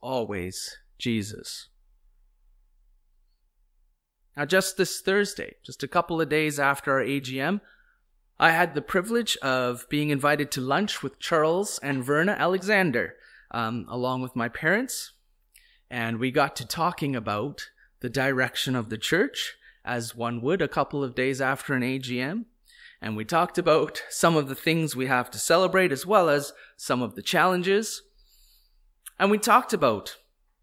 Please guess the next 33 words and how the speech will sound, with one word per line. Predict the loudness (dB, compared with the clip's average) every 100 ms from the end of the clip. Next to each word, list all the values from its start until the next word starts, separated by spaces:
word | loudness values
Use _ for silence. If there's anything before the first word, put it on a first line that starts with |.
| -12
how | 0 0
to | 2
lead | 0 -2 -2 -8 -14 _ _ -4
in | -2
the | 2
right | 4 2
direction. | 0 0 0 -2 -4 -6 -10 _ _ _ _ _ -20 _ _ -20 -10
And | -8 -6
so, | 0 2 2
to | 0 -6
quote | -2 2 2 0 -10 -12 -20 -20 _
Charles | -2 2 2 0 -4
Alexander, | -4 -2 4 8 8 6 0 -6 -18 -20 -20 _ _ _
and | -14
I |
told | -8 2 4
him | 6 4
I | 2
was | 0
gonna | -2 -4
quote | -2 0 0
him | 0
on | -2 -2
this, | -4 -6 -10
which | -8 -8
he | -4 -4
and | -4
Verna | -4 -4
got | -2 -4
a | -4
chuckle | -2 -2 -2
out | -2 0
of, | 0 -2